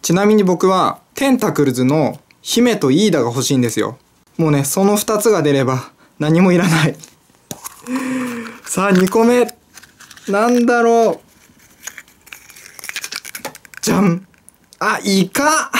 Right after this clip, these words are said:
イカのブライトブルー。一周すると、こんな感じ。じゃあ三個目。いや、被りはなしでお願いします。あ、なんか細かいいっぱい。なんだろ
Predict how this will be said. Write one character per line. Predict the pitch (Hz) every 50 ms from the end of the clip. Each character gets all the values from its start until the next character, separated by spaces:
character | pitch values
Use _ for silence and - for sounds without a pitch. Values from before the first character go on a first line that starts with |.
| - - - - _ _ - _ _
イ | 160 156 147
カ | 156 240
の | 254 254 220
ブ | 156 151
ラ | 170 208
イ | 214
ト | 226 220
ブ | 208 214
ル | 196 - -
ー。 | - - _ _ _ _ _ _ _ _ _ _ _ _ _
一 | 147 151
周 | 143 - - - - 160 156 147 147
す | 143 151 139
る | 139 139
と、 | 139 - - 262 254 254 - - _ _ _ _ _ _ _ _ _ _ _ _ _ _ _ _ _ _ _ _ _ _ _ _ _ _ _ _ _ _ _ _ _ _ _ _ _ _ _ _ _ _ _ _ _ _ _ _ _ _ _ _ _ _
こ | - 175
ん | 190
な | 196
感 | 214 190
じ。 | 160 156 147 - - _ - - _ _ _ -
じ | - 151
ゃ |
あ | 143
三 | - 196 196 196
個 | 208 196
目。 | 190 180 180 185 - _ - _ - _ _ _ - _ _ _ _ _ _ _ _ _ _ _ - _ _ _ _ - - - - - - _ - - -
い | 151 165
や、 | 165 151
被 | - - - 220 220 240 254
り | 269 285
は | 285 247
な | 208 196 196
し | 196 - 190
で | 170 165 147 123 - - -
お | 160 160
願 | 156 151 151 147
い | 151
し | 151 -
ま | 156 143 135 147
す。 | 147 - - - - - - -
あ、 | 160 202 214
な | 208 226 240
ん |
か | 240 233 -
細 | - - 214 214 214 208
か | 214 240 240 220
い | 180 165
い |
っ | 156 - -
ぱ | - 156 143
い。 | 139 139 - - - - _ - - -
な | 165 175 190 214
ん | 208 190
だ | 170 143
ろ | 135 117 -